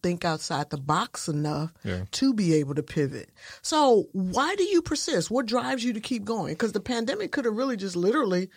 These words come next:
Speaker 1: shut you down. What
Speaker 2: Mm-hmm.
Speaker 1: drives you to continue?
Speaker 2: Um, well, I think about my future. If I don't do this, what am I gonna do? You know,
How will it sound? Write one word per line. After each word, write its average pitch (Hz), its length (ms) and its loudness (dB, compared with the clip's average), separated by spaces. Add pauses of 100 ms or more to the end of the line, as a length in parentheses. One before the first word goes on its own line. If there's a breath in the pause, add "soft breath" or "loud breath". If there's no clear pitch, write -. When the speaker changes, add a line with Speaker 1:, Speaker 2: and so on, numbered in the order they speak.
(100)
Speaker 1:
shut - 340 -4
you 220 60 -6
down. 220 320 -8
What 202 220 -2
Speaker 2:
Mm-hmm. 113 80 -4
Speaker 1:
drives 233 340 -4
you 220 80 -6
to 196 80 -10
continue? 208 480 -8 (380 loud breath)
Speaker 2:
Um, 131 500 4 (380)
well, 123 140 6
I 127 80 8
think 135 200 4
about 135 220 6
my 135 120 6
future. 160 360 0
If 110 120 0
I 123 100 6
don't 127 300 4
do 131 140 2
this, 135 240 4
what 127 220 6
am 147 160 4
I 110 80 2
gonna 95 280 -2
do? 98 220 -6 (260)
You 110 140 -2
know, 104 360 2